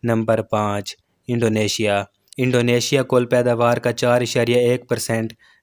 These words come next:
यानी कि तेरह लाख टन आम हर साल पैदा करता है। इंडोनेशिया में सबसे ज़्यादा वेस्ट जावा में आम की फसल होती है।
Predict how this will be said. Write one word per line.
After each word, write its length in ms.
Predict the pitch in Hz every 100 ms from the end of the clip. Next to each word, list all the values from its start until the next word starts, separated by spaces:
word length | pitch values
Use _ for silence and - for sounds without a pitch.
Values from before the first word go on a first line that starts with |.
| -
यानी 320 | 120 120 123
कि 120 | 127
तेरह 360 | 120 123 123 127
लाख 300 | 120 120 117 -
टन 180 | 120 120
आम 280 | 117 120 117
हर 120 | 113
साल 300 | - 120 117
पैदा 280 | 131 104 104
करता 340 | 107 - 104
है। 260 | 104 101 98 _ _ _ 131
इंडोनेशिया 520 | 120 120 117 117 123
में 100 | 120
सबसे 380 | 131 120 - 120
ज़्यादा 300 | 120 120 117
वेस्ट 320 | 120 117 -
जावा 300 | 120 117 120
में 140 | 120 117
आम 220 | 117 120
की 140 | 123
फसल 340 | - 110 117 110
होती 320 | 107 - 98
है। 280 | 104 101